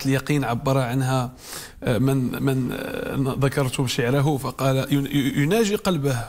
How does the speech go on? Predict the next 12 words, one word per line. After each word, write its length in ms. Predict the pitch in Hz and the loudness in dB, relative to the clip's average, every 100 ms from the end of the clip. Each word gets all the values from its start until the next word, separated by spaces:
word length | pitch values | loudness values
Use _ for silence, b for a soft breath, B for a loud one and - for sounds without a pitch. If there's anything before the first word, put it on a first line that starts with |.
| - | -6
ويخاطب 720 | 135 139 139 139 220 240 233 214 | 0 2 2 2 0 0 -2 0
قلبه: 360 | 180 147 135 | 0 0 2
يا 180 | 131 180 | 2 0
قلبي 380 | 180 185 165 175 | 0 0 2 0
ثق 260 | 240 240 | 0 0
بالله 580 | 165 220 214 175 120 - - | 0 2 2 2 -2 -8 -20
فهو 340 | - 135 123 139 | -8 -4 0 0
المعطي 400 | 135 127 101 131 | 0 -2 -2 -2
المانع، 500 | 127 180 180 131 - B B B | 0 0 0 -2 -4 B B B
وارض 420 | - 240 240 220 202 | 0 0 2 0 0
بقضاء 540 | 202 175 170 170 165 | -2 0 0 0 0
الله 360 | 160 165 143 | 0 0 0